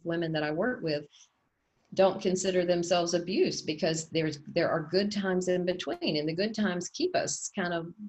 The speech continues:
s-, well, like, if I could just get him, you know, that guy back, that, that person, um, if he would just stay that way, and we think, "Oh, he's gonna change 'cause maybe he'll do something that makes us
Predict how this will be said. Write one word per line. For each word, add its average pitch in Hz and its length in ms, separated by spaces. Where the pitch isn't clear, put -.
s-, - 340
well, 185 160
like, 190 220
if 185 100
I 185 80
could 185 140
just 220 220
get 226 120
him, 214 200
you 208 120
know, 175 220
that 175 300
guy 220 300
back, 202 420
that, 170 140
that 277 240
person, 175 440
um, 165 260
if 180 140
he 214 80
would 214 100
just 202 160
stay 240 260
that 165 220
way, 160 240
and 190 100
we 170 120
think, 208 280
"Oh, 202 220
he's 185 220
gonna 165 240
change 160 380
'cause 147 160
maybe 165 260
he'll 165 140
do 160 160
something 165 420
that 135 140
makes - 320
us 151 260